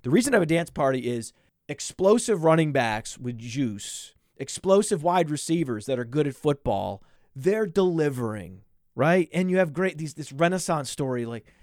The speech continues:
Geno Smith. That's the reason of a dance party right there. It's not even one player. It's just the process. It's the things that you care about. It's that you're not drafting James Conner in the third round.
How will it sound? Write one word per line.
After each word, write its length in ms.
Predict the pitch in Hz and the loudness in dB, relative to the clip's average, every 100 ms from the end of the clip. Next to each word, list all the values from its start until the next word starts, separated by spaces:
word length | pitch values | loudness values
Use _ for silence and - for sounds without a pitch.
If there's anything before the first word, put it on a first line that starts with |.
| - - - - - | -20 -20 -20 -20 -16
Geno 340 | - 180 180 | -6 2 4
Smith. 360 | 160 - 160 135 | 2 0 -2 -2
That's 280 | 147 247 247 | -4 -4 -4
the 100 | 190 | -2
reason 280 | 160 156 135 | 0 0 0
of 100 | 127 | -6
a 40 | |
dance 280 | 113 123 120 | -4 -4 -6
party 300 | - 123 104 | -4 -4 -2
right 260 | 101 110 - | -4 -6 -4
there. 180 | 104 101 | -4 -4
It's 120 | 185 | 0
not 140 | 254 | 2
even 140 | 226 180 | 2 2
one 240 | 202 196 | 0 -2
player. 460 | - 196 240 113 - _ _ - | -4 -2 -2 -6 -12 _ _ -6
It's 200 | 180 - | -4 -4
just 260 | - 202 - _ _ _ | -6 -8 -10 _ _ _
the 80 | 170 | -8
process. 600 | - - 196 - 131 - | -6 0 0 0 -4 -6
It's 100 | 147 | -8
the 100 | 156 | -10
things 340 | - 208 202 | -2 0 0
that 120 | 170 180 | -2 -6
you 100 | 170 | -6
care 280 | - 214 | -2 2
about. 340 | 220 135 101 - - - - | 2 -2 -8 -10 -20 -20 -4
It's 160 | 175 - | -4 -4
that 100 | 180 | -6
you're 120 | 180 | -4
not 240 | 220 202 | -4 -4
drafting 640 | 123 131 170 214 - 127 120 | -6 -2 0 0 -2 -8 -6
James 360 | 113 170 175 | -4 -2 -2
Conner 380 | - 170 185 147 | -4 -2 0 0
in 140 | 131 147 | -4 -6
the 80 | |
third 320 | 156 - 165 160 | -6 -2 0 0
round. 420 | 170 180 87 | 0 -2 -6